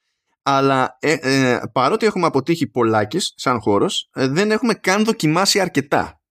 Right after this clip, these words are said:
στα σοβαρά. Γι' αυτό έχω ακόμα να θυμάμαι την περίπτωση του, του Fahrenheit, ενώ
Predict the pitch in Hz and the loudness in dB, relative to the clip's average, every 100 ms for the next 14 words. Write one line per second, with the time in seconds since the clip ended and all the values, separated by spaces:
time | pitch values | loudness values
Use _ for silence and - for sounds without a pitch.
0 | _ - - 110 123 107 90 92 - _ | _ -14 -4 0 0 2 0 -2 -10 _
1 | _ _ 120 123 170 175 143 147 127 117 | _ _ -2 -2 0 0 0 0 0 0
2 | 110 113 113 110 101 90 107 104 98 85 | 0 0 0 0 -2 -2 -2 -2 -8 -8
3 | 92 92 90 90 - - 98 90 82 - | -2 0 2 0 -2 -4 -6 -10 -10 -10
4 | - 123 143 170 226 247 - _ _ _ | -4 -2 0 -2 -4 -6 -20 _ _ _
5 | _ _ _ _ _ _ _ _ _ 143 | _ _ _ _ _ _ _ _ _ -4
6 | 156 196 196 190 190 185 185 180 - | 0 0 0 0 0 0 0 -2 -8